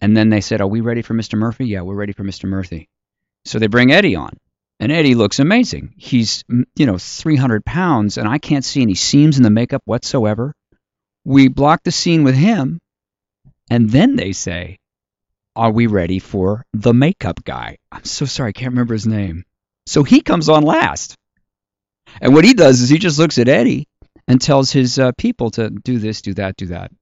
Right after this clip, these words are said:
and then walks off, and then they shoot. I was like, "Yeah, this is, that's power."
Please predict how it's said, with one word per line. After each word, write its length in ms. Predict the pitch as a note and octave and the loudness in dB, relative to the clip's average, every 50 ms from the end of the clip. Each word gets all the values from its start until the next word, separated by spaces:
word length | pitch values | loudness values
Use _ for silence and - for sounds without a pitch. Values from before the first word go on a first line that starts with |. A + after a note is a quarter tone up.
| _ - | _ -6
and 100 | - C3+ | -2 -2
then 100 | C3 B2+ | 0 0
walks 260 | B2 A#2+ A#2+ - - | 0 0 -2 -2 -6
off, 240 | D3 C3+ A2 - - | -6 -6 -6 -8 -6
and 100 | G2+ G#2 | -4 -2
then 80 | A2+ | 0
they 100 | G#2+ G#2 | 0 0
shoot. 320 | A2 - - - B3 - _ _ _ _ _ _ _ _ _ _ _ _ _ _ _ _ _ _ - - | -2 -4 -4 -6 -8 -8 _ _ _ _ _ _ _ _ _ _ _ _ _ _ _ _ _ _ -8 -2
I 80 | - | 0
was 120 | B2 A#2+ C#3 | 0 4 6
like, 240 | C#3+ C3+ B2 - - _ - | 6 6 4 2 -2 _ -4
"Yeah, 480 | - F#2 G2+ B2 B2+ A#2 G#2 E2+ D2 - - | 0 2 4 4 6 4 4 2 0 -6 -4
this 160 | B2 C3 D3+ | -2 -2 0
is, 100 | D#3 C#3 | 0 -2
that's 240 | B2+ G#2+ B2 B2+ - | 0 0 0 0 0
power." 480 | - - G#2 G#2+ G#2+ E2+ B1 G#1+ - | -2 -2 0 0 0 -2 -6 -12 -16